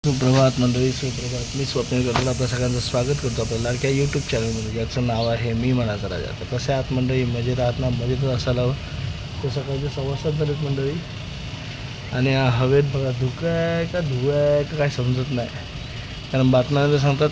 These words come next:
हवेचा एक्यू आय म्हणजे हवेची गुणवत्ता, एअर क्वालिटी खूप घा-, ढासळलेली आहे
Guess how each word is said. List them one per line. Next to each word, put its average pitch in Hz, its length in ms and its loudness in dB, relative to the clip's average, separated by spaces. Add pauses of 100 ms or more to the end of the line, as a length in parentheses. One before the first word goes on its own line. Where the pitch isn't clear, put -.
हवेचा 131 680 2
एक्यू 139 360 6
आय 123 260 6 (160)
म्हणजे 131 300 4
हवेची 131 480 2
गुणवत्ता, 131 580 4
एअर 131 220 2
क्वालिटी 123 380 2 (880)
खूप 135 120 2
घा-, 123 240 0
ढासळलेली 135 720 4
आहे 170 120 -2